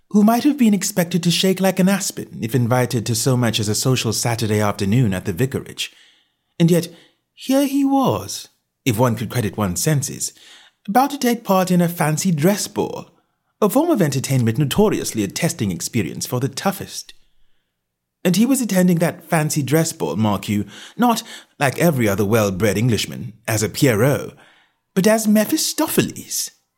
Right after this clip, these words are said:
this involving, as I need scarcely stress, not only scarlet tights, but a pretty frightful false beard. Rummy, you'll admit.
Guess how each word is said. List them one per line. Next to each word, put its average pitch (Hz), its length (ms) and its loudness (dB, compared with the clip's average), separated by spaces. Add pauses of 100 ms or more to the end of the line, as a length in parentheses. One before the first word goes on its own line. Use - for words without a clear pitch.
this 165 240 2
involving, 139 720 0
as 110 160 0
I 113 100 2
need 107 220 2
scarcely 113 380 -2
stress, 113 440 -2 (520)
not 196 160 2
only 254 260 2
scarlet 156 540 -2
tights, - 600 -8 (520)
but 170 160 2
a 202 40 2
pretty 269 380 0
frightful 175 580 0
false 165 460 0
beard. - 600 -2 (1120)
Rummy, 107 520 2
you'll 90 220 -4
admit. 90 440 -6